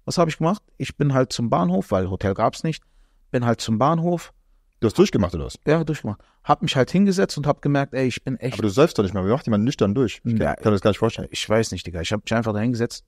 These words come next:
Speaker 1: und dann hab
Speaker 2: Ja.
Speaker 1: ich irgendwann gesagt, "Ich bin zu müde, ich muss irgendwie pennen."
Speaker 2: Mhm.
Speaker 1: Was hab ich gemacht? Ich bin, ich bin auf die Toilette,
Speaker 2: <laughs> Oh nein, Alter.
Speaker 1: hab, äh, meine Klamotten auf den Boden gelegt,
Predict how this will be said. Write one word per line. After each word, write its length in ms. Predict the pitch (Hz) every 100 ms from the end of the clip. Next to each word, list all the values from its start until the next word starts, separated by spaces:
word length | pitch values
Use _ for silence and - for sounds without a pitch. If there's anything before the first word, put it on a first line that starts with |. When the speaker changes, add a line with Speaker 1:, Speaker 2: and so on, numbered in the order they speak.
| _
Speaker 1:
und 240 | 131 123
dann 180 | 127 208 -
hab 140 | 123 98
Speaker 2:
Ja. 40 |
Speaker 1:
ich 120 | -
irgendwann 300 | 156 151 143
gesagt, 340 | 127 131 151 - _ _ _ _ _
"Ich 140 | 131
bin 100 | 143 127
zu 120 | 135
müde, 240 | 139 139
ich 120 | 120
muss 120 | 135 131
irgendwie 260 | 139 123
pennen." 320 | - 120 104 -
Speaker 2:
Mhm. 260 | 107 107 123 _
Speaker 1:
Was 120 | -
hab 100 | 147
ich 140 | 135 143
gemacht? 280 | 135 139
Ich 140 | 135 -
bin, 320 | 143 131 - - _ _ _ _ _ _ _ - _ _ _ - _ _
ich 160 | - -
bin 260 | 156 160 190
auf 140 | 143
die 100 | 151
Toilette, 500 | - 156 165 143 175 - - - - -
Speaker 2:
<laughs> 440 | - - - _
Oh 120 | -
nein, 400 | 117 113 107 110
Alter. 260 | 98 104 -
Speaker 1:
hab, 200 | 120 147 - - -
äh, 500 | 147 151 151 151 165 - _ _ _
meine 240 | 160 151 147
Klamotten 420 | 156 151 180 160
auf 140 | 135
den 100 | 131
Boden 240 | 135 151 147
gelegt, 400 | 143 151 -